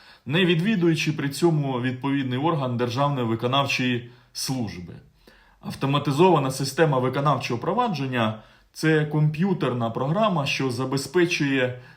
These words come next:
збирання, зберігання, облік, пошук, узагальнення,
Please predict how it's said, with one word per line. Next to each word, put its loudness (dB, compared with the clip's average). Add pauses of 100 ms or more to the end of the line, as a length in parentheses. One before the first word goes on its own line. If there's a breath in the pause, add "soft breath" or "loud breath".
(120 loud breath)
збирання, 2
зберігання, 0
облік, 0
пошук, -2 (460 loud breath)
узагальнення, 2